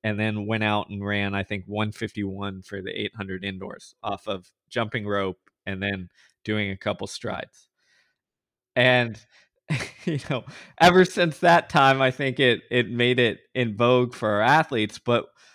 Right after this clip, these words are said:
what it was really doing is, again, you're priming this kind of neuromuscular movement and then increasing that tension, that spring-like feel.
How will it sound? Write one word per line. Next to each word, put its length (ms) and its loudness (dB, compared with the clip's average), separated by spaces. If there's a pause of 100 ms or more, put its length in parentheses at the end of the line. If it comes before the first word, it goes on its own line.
(200)
what 240 4
it 160 2
was 240 2
really 260 0
doing 420 0
is, 200 -4
again, 400 -4
you're 100 -6
priming 720 -2
this 180 -8
kind 200 -6
of 80 -6
neuromuscular 840 -4
movement 520 -4
and 140 -4
then 220 -4
increasing 640 -6
that 240 -6
tension, 380 -8
that 200 -8
spring-like 600 -6
feel. 340 -6